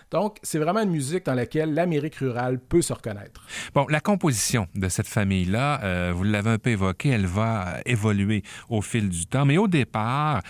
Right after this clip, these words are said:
Speaker 2: euh, qui compose, euh, cette famille, la, la, la première famille Carter ?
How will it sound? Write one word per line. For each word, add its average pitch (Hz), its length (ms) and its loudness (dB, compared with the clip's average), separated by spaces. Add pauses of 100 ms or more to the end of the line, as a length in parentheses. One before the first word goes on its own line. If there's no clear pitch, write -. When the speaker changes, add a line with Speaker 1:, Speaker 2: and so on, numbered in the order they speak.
(180)
Speaker 2:
euh, 104 160 0
qui - 160 -4
compose, 123 680 0
euh, 90 140 0
cette - 220 -2
famille, 123 420 2
la, 127 180 0
la, 110 200 -4
la 113 140 -2
première 135 520 0
famille 92 320 -2
Carter ? 78 360 -6